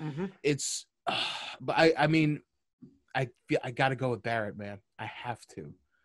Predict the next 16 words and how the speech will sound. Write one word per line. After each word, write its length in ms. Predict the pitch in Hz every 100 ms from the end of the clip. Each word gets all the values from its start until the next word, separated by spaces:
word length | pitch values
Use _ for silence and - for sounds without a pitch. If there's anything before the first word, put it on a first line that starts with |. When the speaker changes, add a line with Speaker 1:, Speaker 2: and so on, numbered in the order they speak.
| _ _ -
Speaker 2:
I 100 | 127
can't, 320 | - 190 175
like 260 | 165 160 -
Speaker 1:
<laughs> 1600 | 151 392 277 - - 370 - - - - _ _ _ - - 208
Well, 180 | 220 254
to 120 | 254
Speaker 2:
Ugh. 220 | - 262 302
Speaker 1:
uncover 440 | 277 294 233 202
it. 220 | 170 -
Pull, 220 | - 269 262
pull 260 | 233 285
the 100 | 247
curtain 360 | 262 254 233 190
back. 320 | 185 160 156
Why 420 | 170 220 220 214
Barret? 580 | 170 180 170 139 117